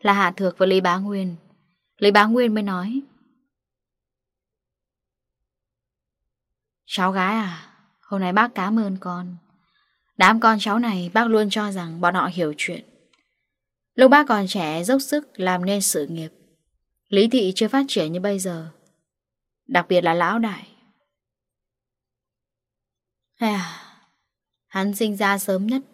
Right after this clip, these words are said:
đi theo bác đến bây giờ. Hắn nhìn thấy những lúc ta khó khăn, ta cho rằng hắn là người hiểu con đường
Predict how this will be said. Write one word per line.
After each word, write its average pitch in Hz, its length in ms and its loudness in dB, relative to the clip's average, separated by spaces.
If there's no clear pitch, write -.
đi 196 140 2
theo 202 140 -2
bác 214 240 0
đến 196 160 -4
bây 190 160 -2
giờ. 165 320 -8
Hắn 214 200 0
nhìn 240 160 4
thấy 208 240 2
những 240 180 2
lúc 285 220 4
ta 208 140 2
khó 202 360 -2
khăn, 202 320 -6
ta 190 120 0
cho 196 160 -2
rằng 180 200 -4
hắn 226 460 -4
là 196 120 2
người 175 220 2
hiểu 160 220 -2
con 202 260 2
đường 175 340 -2